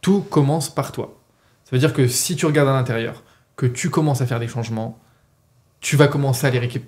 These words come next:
répercuter à l'extérieur. Et parfois, ça peut être aussi simple que moi, par exemple, quand j'ai fait ch-, mes changements, au début, je,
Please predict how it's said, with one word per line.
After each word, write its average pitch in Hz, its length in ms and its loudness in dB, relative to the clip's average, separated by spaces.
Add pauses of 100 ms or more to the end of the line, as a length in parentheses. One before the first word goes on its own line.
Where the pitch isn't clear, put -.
(100)
répercuter 143 720 -2
à 147 60 -4
l'extérieur. 156 460 -2 (380)
Et 151 80 2
parfois, 185 240 2
ça 214 100 2
peut 151 80 4
être - 220 0
aussi 160 220 0
simple 185 320 4
que 165 340 2 (1160)
moi, 165 160 4
par 165 100 6
exemple, 156 240 2
quand 147 80 2
j'ai 131 100 4
fait 143 120 2
ch-, 123 180 2
mes 135 140 2
changements, 131 560 2 (500)
au 143 100 4
début, 151 260 6
je, - 100 -2